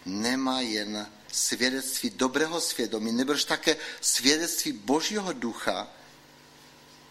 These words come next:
který dosvědčuje našemu duchu, že jsme Božími dětmi. A to je důležité. Když se nás někdo ptá, jak ty můžeš si být jistý, že máš věčný život?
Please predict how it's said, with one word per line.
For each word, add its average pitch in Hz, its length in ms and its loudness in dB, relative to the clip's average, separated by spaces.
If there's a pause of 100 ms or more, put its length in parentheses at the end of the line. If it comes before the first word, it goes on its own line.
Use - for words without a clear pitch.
(100)
který 110 380 0
dosvědčuje 131 800 -2
našemu 110 440 -4
duchu, 101 380 -8
že 95 140 -4
jsme 87 420 -6 (320)
Božími 90 380 -6
dětmi. 87 420 -12 (300)
A - 100 -6
to - 260 -4
je 117 140 -2
důležité. 98 560 -4
Když 123 200 4
se 180 120 0
nás 165 220 0
někdo 160 300 2
ptá, 120 500 2 (320)
jak 175 520 2 (1080)
ty 127 140 0
můžeš 131 340 2
si - 160 2
být 113 200 -2
jistý, 101 600 0 (760)
že 98 540 0 (260)
máš 101 420 -2
věčný 95 460 -2
život? - 540 -10